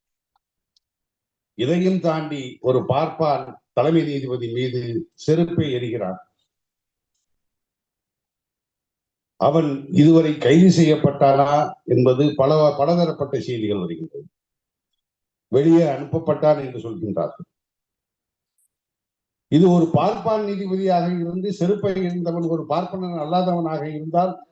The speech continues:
இப்படி வெளியே விடப்படுவானா என்பது கேட்கப்பட வேண்டிய ஒரு கேள்வி அல்லவா?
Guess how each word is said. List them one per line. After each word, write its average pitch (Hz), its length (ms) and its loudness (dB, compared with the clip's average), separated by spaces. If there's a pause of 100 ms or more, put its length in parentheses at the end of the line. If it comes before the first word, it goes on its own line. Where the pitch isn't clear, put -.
இப்படி 160 300 2
வெளியே 160 320 0
விடப்படுவானா 143 760 -4
என்பது 113 420 -8 (1500)
கேட்கப்பட 139 460 -4
வேண்டிய 104 320 -4
ஒரு 87 100 -4
கேள்வி 95 320 -4
அல்லவா? 76 460 -8